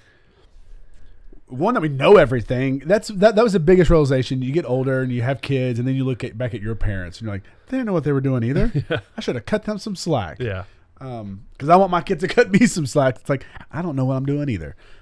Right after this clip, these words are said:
Speaker 1: Um, but when it comes to faith issues, saying, like, "Hey, I don't really know." One of the cool things that we do with our students, which I'm gonna do sometime this year, is we do a series called You Asked For It.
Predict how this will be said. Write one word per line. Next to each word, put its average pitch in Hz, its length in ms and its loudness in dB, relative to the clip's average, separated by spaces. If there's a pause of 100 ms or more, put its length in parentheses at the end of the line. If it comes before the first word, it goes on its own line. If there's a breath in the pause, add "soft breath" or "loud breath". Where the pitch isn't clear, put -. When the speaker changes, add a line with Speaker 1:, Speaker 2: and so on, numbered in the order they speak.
(140 soft breath)
Speaker 1:
Um, 113 460 -6 (100)
but 139 160 -4
when 170 100 0
it 147 100 -4
comes 170 240 0
to 123 100 -6
faith 151 580 2
issues, 95 640 -8 (1040)
saying, 160 320 -2
like, 95 200 -4
"Hey, 123 120 -4
I 123 140 -4
don't - 180 -8
really 139 260 -2
know." 113 400 -2
One 131 140 0
of 185 80 6 (340)
the - 80 -12
cool 175 200 2
things 165 200 4
that 151 60 2
we 139 100 0
do 131 380 0
with 120 140 -6
our 113 100 -6
students, 113 640 -10
which - 100 -14
I'm 127 100 0
gonna 135 100 -2
do 127 100 0
sometime 120 340 -4
this 104 160 -6
year, 101 200 -8 (1600 soft breath)
is 135 120 -4
we 151 80 6
do 156 100 6
a 139 60 2
series 127 460 -2
called 113 560 -2
You 120 160 -2
Asked 104 240 -4
For 80 200 -10
It. 58 100 -20